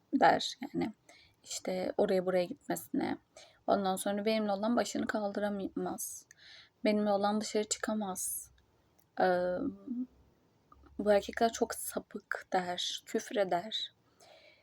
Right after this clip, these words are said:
Yapmadığını bırakmaz yani bu konuda. Fakat niye bunları yapıyor? Terk edilme korkusu olduğu için.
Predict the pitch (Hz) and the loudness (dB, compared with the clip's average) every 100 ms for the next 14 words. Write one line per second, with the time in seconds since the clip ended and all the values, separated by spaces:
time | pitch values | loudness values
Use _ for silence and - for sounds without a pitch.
0 | _ - 226 - 214 196 202 208 196 185 | _ 4 4 4 0 2 0 0 0 0
1 | - 190 190 - 170 175 175 - 185 - | -2 -6 -4 -2 -2 -2 -4 -6 -4 -2
2 | 185 - 240 233 214 208 220 190 185 - | 0 0 0 0 -2 -2 -2 -2 -4 -2
3 | - - - - - - _ _ _ _ | -4 -6 -6 -6 -6 -8 _ _ _ _
4 | _ _ _ _ _ _ _ _ _ _ | _ _ _ _ _ _ _ _ _ _
5 | _ - - - 220 226 240 - 196 190 | _ -20 -12 -6 0 0 0 -2 -2 0
6 | 196 220 - 196 180 - - - 185 - | 0 -2 0 0 0 -2 -4 -4 -6 -8
7 | _ _ _ _ _ _ _ _ - _ | _ _ _ _ _ _ _ _ -20 _
8 | - 180 180 180 196 190 - - - | 0 2 2 0 0 -2 -4 -4 -4